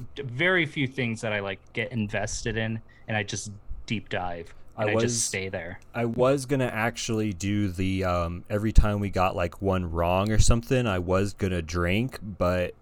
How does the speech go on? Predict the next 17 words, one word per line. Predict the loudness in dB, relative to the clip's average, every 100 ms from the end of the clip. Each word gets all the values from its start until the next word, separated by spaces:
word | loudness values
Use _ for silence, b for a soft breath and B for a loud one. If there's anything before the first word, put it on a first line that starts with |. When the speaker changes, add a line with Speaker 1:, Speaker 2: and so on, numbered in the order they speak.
| -10 -2
Speaker 2:
not | 0
only | 2 0
Speaker 1:
That | -2
Speaker 2:
did | 0
I | 0
Speaker 1:
sounds | 0
Speaker 2:
not, | 0
Speaker 1:
awful. | 0 -2 -2
Speaker 2:
not | 0
only | 0 0
did | 0
I | 0
not | 0 0 0 0
wanna | -2 0
do | 0 0
that, | 2 2 2
but | 2 0